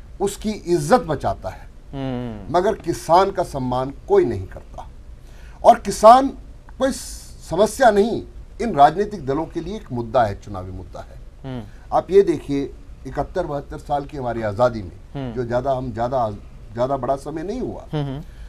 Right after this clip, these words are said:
Speaker 1: किसान की हालत बद से बदतर है।
Speaker 2: हम्म।
Speaker 1: दो हज़ार चार में किसान आयोग का गठन हुआ,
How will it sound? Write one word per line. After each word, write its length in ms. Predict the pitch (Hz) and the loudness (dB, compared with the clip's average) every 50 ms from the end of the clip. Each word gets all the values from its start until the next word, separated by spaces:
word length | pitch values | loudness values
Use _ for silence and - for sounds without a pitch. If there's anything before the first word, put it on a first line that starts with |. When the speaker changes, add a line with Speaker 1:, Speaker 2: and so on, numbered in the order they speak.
| - - - - - - - - - - - | -16 -18 -18 -18 -18 -20 -18 -18 -18 -12 -8
Speaker 1:
किसान 400 | - 151 - - 185 208 220 226 | -8 -2 4 6 8 8 8 6
की 140 | - - 196 | 4 2 4
हालत 280 | 156 156 165 175 180 170 | 6 8 8 8 8 6
बद 220 | 123 135 151 - | 2 -2 -2 -2
से 140 | - - 175 | -4 -4 -4
बदतर 340 | 117 107 - - - 101 - | -2 -4 -4 -6 -8 -10 -10
है। 180 | - - - - - - - - | -10 -14 -18 -18 -18 -18 -12 -10
Speaker 2:
हम्म। 220 | 139 135 127 117 110 - - - - - - - - - - - - - - - - - - - - - - - - - - - 220 | -8 -6 -6 -8 -8 -12 -16 -18 -18 -18 -18 -16 -18 -18 -18 -18 -18 -16 -16 -16 -16 -16 -18 -16 -16 -16 -16 -16 -16 -16 -14 -2 6
Speaker 1:
दो 200 | 349 208 208 214 | 8 10 10 10
हज़ार 260 | 196 208 202 - 392 - - - - - - - - - - - - - - - - - - | 10 10 10 10 8 6 0 -12 -18 -20 -20 -20 -20 -20 -20 -18 -18 -18 -18 -18 -18 -4 6
चार 260 | - 160 170 185 190 190 | 10 12 12 12 12 10
में 420 | 190 180 180 180 175 - - - - - - - - - - - - | 8 6 6 6 6 2 -2 -10 -16 -20 -20 -18 -18 -18 -18 -14 -10
किसान 420 | 139 139 - 165 160 160 165 165 - | -8 -2 2 4 4 4 4 2 0
आयोग 400 | - 147 139 143 143 139 139 - | 2 2 4 4 2 2 0 0
का 60 | - 123 | -2 -2
गठन 340 | 101 110 - - 127 131 | 0 -2 -6 -6 -6 -6
हुआ, 360 | 135 131 135 139 127 127 135 | -4 -4 -2 -2 -2 -2 -2